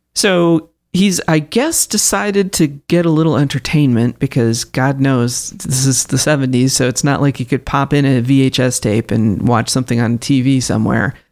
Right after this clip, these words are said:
Uh, so he goes and watches the Woodstock documentary, which we actually did for the show not too terribly long ago.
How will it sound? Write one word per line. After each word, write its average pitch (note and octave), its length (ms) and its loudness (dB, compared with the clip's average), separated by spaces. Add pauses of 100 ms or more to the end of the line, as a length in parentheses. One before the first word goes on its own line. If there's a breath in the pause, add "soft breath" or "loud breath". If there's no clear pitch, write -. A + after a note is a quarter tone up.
(120)
Uh, A#2+ 220 0
so D3+ 180 0
he D#3 140 2
goes G3+ 300 2
and A3 120 2
watches D#3 500 0 (160)
the D#3+ 100 4
Woodstock D#3 640 0
documentary, A2+ 920 0
which E3+ 180 0
we G#3+ 120 2
actually G3+ 440 2
did E3 220 0
for E3 140 0
the C3+ 80 0
show C3 380 0
not C3 240 0
too D3 120 2
terribly B2 360 0
long A2 260 0
ago. A#2+ 360 0